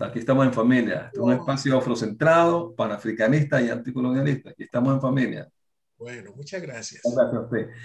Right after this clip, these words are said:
Speaker 1: Eh, Camila puso ahí la información sobre donde pueden hacer donaciones en Colombia y puso también el vínculo para que lo hagan si están fuera de Colombia y también lo pueden hacer desde Colombia por PayPal.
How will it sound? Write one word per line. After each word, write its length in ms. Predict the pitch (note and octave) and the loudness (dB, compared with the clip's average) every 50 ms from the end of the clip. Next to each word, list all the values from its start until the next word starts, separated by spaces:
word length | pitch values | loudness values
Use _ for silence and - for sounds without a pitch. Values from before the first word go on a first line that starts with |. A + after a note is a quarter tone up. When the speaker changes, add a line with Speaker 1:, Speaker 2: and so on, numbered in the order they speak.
| - - - - | -18 -18 -6 -2
Speaker 1:
Eh, 220 | - A#2+ A#2+ A#2+ | 2 2 2 4
Camila 380 | A#2+ B2+ B2+ D3 D#3+ E3 E3 D3+ | 4 4 6 6 6 4 4 2
puso 260 | - D#3+ C#3+ - D3+ C#3+ | 2 0 0 2 2 4
ahí 120 | C#3+ D3 | 4 4
la 80 | D3 D3 | 4 2
información 540 | C#3 - B2 A2+ A2 A2 G#2+ - C3 C3+ C3+ | 2 0 -2 -2 -4 -4 -4 -4 -4 -4 -2
sobre 220 | - C3 A#2+ A2+ A2 | -2 -2 -2 0 -2
donde 200 | G#2+ G2+ G2+ - | -2 -4 -6 -6
pueden 220 | - A#2+ A#2+ A#2+ | -4 -2 0 0
hacer 180 | A#2 A#2+ A2+ A2+ | -2 -2 -4 -4
donaciones 480 | A#2 A2 G#2 G#2 - A#2 A2+ A2 G#2+ | -4 -4 -6 -6 -6 -6 -4 -4 -4
en 60 | G#2 - | -6 -4
Colombia 720 | B2+ C3 F3+ F#3+ F#3+ F#3 F3+ F#3 F#3 F3+ F3 F3 F3+ F3+ - - _ _ _ _ _ | 0 2 2 2 2 0 0 2 2 2 2 2 0 -2 -6 -10 _ _ _ _ _
y 100 | - A2+ | -12 -10
puso 360 | A#2 - B2+ A#2+ - C3 B2 - | -6 -4 -4 -4 -2 -4 -6 -4
también 320 | A2+ A2 A2 A2+ A#2 A#2 | -2 -2 -2 -2 0 0
el 180 | A#2 A2+ G#2+ A2 | -2 -2 -2 -2
vínculo 1040 | B2 C#3+ D3 D3+ C#3+ C#3+ - D3+ D3 C#3+ C#3+ C#3+ C#3+ C#3+ C#3+ D3 D3 D3 - - _ _ _ _ - | 0 2 2 2 0 -2 -4 -2 0 0 2 2 2 2 0 0 -2 -4 -6 -12 _ _ _ _ -4
para 220 | A#2 G#2+ G#2 G#2 | -2 0 0 -2
que 100 | - A2 | -2 -2
lo 120 | G#2 A2 A#2 | 0 2 2
hagan 220 | A#2+ A#2 A#2 A2+ | 2 2 0 -2
si 120 | - G#2 | -4 -6
están 280 | G2+ - - A2 A2 G#2+ | -8 -6 -4 -4 -4 -4
fuera 360 | - - - - E3 C#3 A#2+ | -4 -2 0 2 2 2 2
de 100 | A2 G2 | 2 0
Colombia 500 | A2 G#2+ G#2+ G#2+ G#2+ G#2+ G#2 G#2 G#2 - - | -2 -4 -4 -4 -4 -4 -2 0 -2 0 -2
y 100 | A#2+ A#2+ | -2 0
también 240 | A2+ G#2+ B2+ C#3 B2 | 2 2 4 2 2
lo 80 | - | 0
pueden 140 | - A#2+ A2 | 0 -2 -2
hacer 160 | G#2 - A2 G#2+ | -2 -4 -6 -8
desde 220 | G#2 G2+ F#2+ F#2 | -8 -10 -10 -8
Colombia 420 | G2 G2+ G#2 G#2+ G#2+ G2+ G#2 G2 - | -8 -6 -6 -6 -6 -6 -6 -8 -10
por 200 | - F2 - - | -12 -16 -12 -6
PayPal. 680 | - A#2 A2 G#2+ G2+ - - F#2 F2+ - - - - | -2 -2 -2 -2 -2 -2 -2 -2 -2 -2 -4 -10 -14